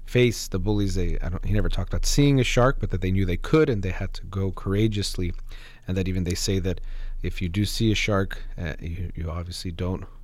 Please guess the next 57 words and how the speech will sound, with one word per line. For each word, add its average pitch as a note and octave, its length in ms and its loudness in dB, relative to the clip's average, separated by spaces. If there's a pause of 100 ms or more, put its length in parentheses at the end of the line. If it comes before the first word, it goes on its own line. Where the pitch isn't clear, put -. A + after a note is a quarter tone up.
(220)
want A#2 360 2
to, B2 140 2
but G#2+ 120 2
if - 140 -6
you G2 60 -2
do, A2 280 6 (400)
and F#2 120 -2
they F#2+ 80 0
come G#2+ 160 2
up A#2+ 140 2
to - 100 -2
you, A2 120 4
you G2+ 60 4
have G2 180 -2
to, F#2 240 2
I've D2 120 -6
heard A2 160 0
this F#2+ 120 -6
before F#2 320 -2
too, A2+ 160 -2
but F#2+ 120 -2 (140)
try - 180 -2
to G2 80 0
punch - 380 -2
them G2+ 140 2
in F#2+ 60 2
the F#2 80 2
nose G2+ 380 4
or F2 60 -2
the E2 80 -4
mouth, G2 380 -2 (460)
which - 160 -6
sounds, E2+ 400 0 (180)
um, D#2+ 240 -2 (340)
much G2 220 0
easier F#2+ 260 2
said F#2 260 0
than E2+ 180 -2
done, A#2 260 6
but G#2 180 4 (640)
essentially G2+ 420 0
you F#2+ 80 4
have F#2+ 180 0
to - 80 -2
stand G2+ 340 2
up G2 100 -2
to - 100 -4
the F#2+ 80 2
bully. F#2 380 2 (840)
And G#2+ 100 4
so, G2 520 0
um, E2 180 -2
he G#2 140 2
shares A2 280 4
also G#2 240 2
about F#2+ 180 -2
seeing G2 360 0